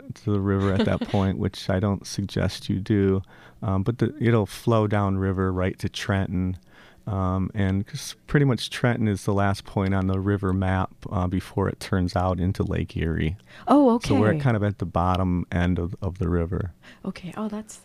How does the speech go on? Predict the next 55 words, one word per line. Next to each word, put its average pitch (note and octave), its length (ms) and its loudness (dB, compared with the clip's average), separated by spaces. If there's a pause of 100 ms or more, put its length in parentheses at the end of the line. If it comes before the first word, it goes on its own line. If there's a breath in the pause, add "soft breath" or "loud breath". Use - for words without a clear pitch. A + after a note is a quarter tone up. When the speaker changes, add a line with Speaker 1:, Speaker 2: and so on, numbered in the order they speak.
(120)
Speaker 2:
oh, - 80 0
Speaker 1:
Yeah, G2 80 -2
Speaker 2:
thank - 140 2
Speaker 1:
it's, - 80 -4
Speaker 2:
you. - 40 4
Speaker 1:
it's, - 80 -2
Speaker 2:
Thank B3 200 4
Speaker 1:
it's, - 80 -8
Speaker 2:
you. C#3+ 160 2
Speaker 1:
it's A2 160 -4
very A#2 240 4
lovely G2+ 400 2
there. F#2 240 0
It's, - 340 -8
uh, G2 320 0
it's - 100 -10
one A#2 140 4
of G2+ 80 4
the F#2+ 60 0
reasons G2 500 -2
why F#2 240 0
I'm F#2+ 260 0
very F#2+ 280 0
drawn F2+ 380 0
to F2+ 60 0
that F2 220 -2
place F2+ 500 0
is F#2 220 -4
the F#2 160 -2
river. F2+ 460 -2 (560 loud breath)
Speaker 2:
And, G#3+ 140 0
well, G3+ 200 -4
and F3 160 -4
it's, - 300 -8
it's - 220 -8
through, - 580 -6
it, - 180 -6 (240)
it's - 220 -14
through E3 420 -8
all D#3+ 180 -2
your D3+ 220 -6
stories. D#3+ 400 -2
Speaker 1:
Yeah, A2+ 240 6 (180)
yeah. F#2+ 120 0 (240)
Speaker 2:
And E3 180 -8
so, D3+ 200 -4
and D#3+ 140 -2
I F#3+ 60 -2
don't F#3+ 180 -4
know G3 120 0
if F#3+ 120 -8
it's F3 160 -10
still F#3+ 360 -2
figuring F3+ 640 -4
into E3+ 520 -2